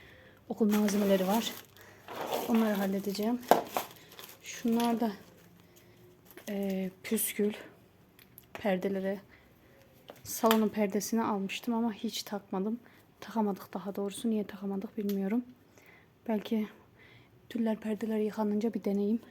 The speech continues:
Takabiliriz inşallah. Boş boş duruyor çünkü. Bunları da değerlendirmiş oluruz.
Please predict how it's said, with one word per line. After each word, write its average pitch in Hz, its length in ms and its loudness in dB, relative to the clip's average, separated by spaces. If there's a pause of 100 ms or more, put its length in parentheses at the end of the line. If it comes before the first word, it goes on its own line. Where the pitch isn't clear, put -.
(260)
Takabiliriz 202 580 -8
inşallah. 214 480 -2 (480)
Boş 208 240 -2
boş 202 220 -2
duruyor 202 320 -2
çünkü. 208 380 -4 (720)
Bunları 196 240 2
da 196 120 -2
değerlendirmiş 196 760 -2
oluruz. - 460 -6